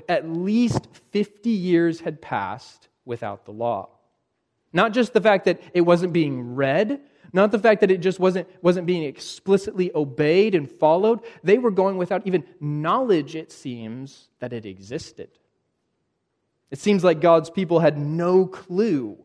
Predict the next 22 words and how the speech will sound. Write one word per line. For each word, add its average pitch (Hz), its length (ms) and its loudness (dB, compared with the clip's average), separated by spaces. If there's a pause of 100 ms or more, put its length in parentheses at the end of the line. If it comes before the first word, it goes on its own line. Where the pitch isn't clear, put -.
(500)
about 120 320 -6
God's 113 380 -10
word, 131 420 -10 (240)
that 110 120 -20
there 143 120 -6
was 135 160 -8
actually 135 440 -10
a 123 60 -6
book 147 380 -8 (600)
that 123 120 -14
contained 131 500 -12
his 120 200 -10
laws. 117 640 -12 (120)
There 131 120 -10
was 135 140 -6
actually 143 320 -4
a 127 60 -4
book 139 300 -4
that 123 220 -10 (240)
told 170 260 4
us 117 240 -4
of 127 160 -8